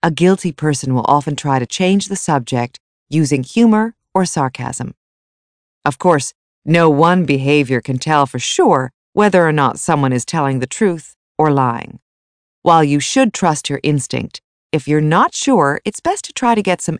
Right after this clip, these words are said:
evidence to back up your accusation. Rather than relying on a specific behavior,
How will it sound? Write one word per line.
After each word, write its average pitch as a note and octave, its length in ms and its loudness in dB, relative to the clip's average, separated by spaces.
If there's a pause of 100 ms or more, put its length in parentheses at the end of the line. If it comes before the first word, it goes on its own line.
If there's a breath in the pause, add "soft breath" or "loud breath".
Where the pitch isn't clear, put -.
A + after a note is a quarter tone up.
evidence F3+ 540 -2 (240)
to D3+ 100 -4
back F3+ 300 0
up F#3+ 240 -2
your B2 100 0
accusation. C3 760 -2 (680)
Rather F3 400 2
than D#3 180 2
relying E3 540 2
on C#3+ 100 0
a C#3+ 60 0
specific - 640 -4
behavior, C3+ 560 0